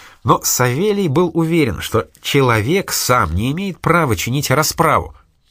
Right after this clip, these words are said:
Не имеет. Должен быть суд, виновный должен иметь возможность оправдаться, защититься. Савелий вдруг со злостью сплюнул на сырой бетонный пол.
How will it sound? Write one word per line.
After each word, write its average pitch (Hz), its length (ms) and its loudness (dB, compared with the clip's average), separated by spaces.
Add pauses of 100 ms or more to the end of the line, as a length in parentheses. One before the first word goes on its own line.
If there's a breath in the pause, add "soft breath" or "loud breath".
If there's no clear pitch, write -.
Не 117 340 0
имеет. 196 380 -4 (800 soft breath)
Должен 131 420 2
быть 120 160 2
суд, 127 420 -2 (180)
виновный 139 500 0
должен 127 240 0
иметь 120 220 -4
возможность 104 580 -2
оправдаться, 139 880 -2
защититься. 101 840 -6 (1300 soft breath)
Савелий 147 420 0
вдруг 120 300 -4
со - 180 0
злостью 143 480 0
сплюнул 135 720 2 (260 loud breath)
на 110 100 0
сырой 107 360 2
бетонный 101 560 0
пол. 85 300 -2